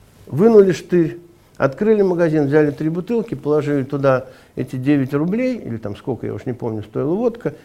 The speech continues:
и закрыли опять. Ну, баба Маня утром уходит, как раз снег выпал, смотрит, магазин вскрывали, вот следы, к ним пришли, их полупьяных забрали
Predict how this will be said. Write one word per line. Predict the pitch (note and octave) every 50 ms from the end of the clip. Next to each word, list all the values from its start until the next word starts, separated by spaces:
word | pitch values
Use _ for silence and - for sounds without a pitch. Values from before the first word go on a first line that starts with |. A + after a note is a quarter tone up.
| - _
и | - B3+
закрыли | C4 A3+ A#3 G#3+ A3+ G3+ G3 G3 F3+ D#3+
опять. | D3+ C#3 - C#3+ C3+ B2 - - - - _ _ - - - -
Ну, | G#3+ A3+
баба | G#3 G3+ G#3+ G3+ F#3
Маня | F#3+ F#3+ F3+ F3+ F3 F3+ F3+
утром | F3 E3+ E3+ F3 E3+ F3
уходит, | F3+ E3+ - G#3+ G3+ D3
как | - - -
раз | C3+ C3+ C3+
снег | - - G#3+ G#3 G#3 G#3
выпал, | D#3+ D#3+ D3+ - - C3+ B2
смотрит, | - - F3 G3 G3 - C3+ A2 G#2
магазин | B2 C3 C3 C3+ C3+ C3 B2 B2+ A#2+ A2 G#2+ - - - -
вскрывали, | - - - E3+ F#3+ G#3+ A3 A3+ G#3+ G#3 G3 F#3 F#3+ - - - - - - - - _ -
вот | A#2+ A#2+ A#2 -
следы, | - C#3 C#3 D3 D3+ F3+ A#3 A#3+ A#3 A3+ - - - - - -
к | -
ним | C3+ C3+ C3+ B2+
пришли, | C3+ C#3+ D3+ D3+ D3+ - G#3+ A3+ A#3 A#3 G#3+ -
их | - D3+ A#2+ -
полупьяных | - - C#3 C#3 C3+ C3+ - C#3+ C3+ C3 C3 B2 A#2+
забрали | C#3+ D#3+ F3 G3 A3 A3 A3 G#3+ G3 F#3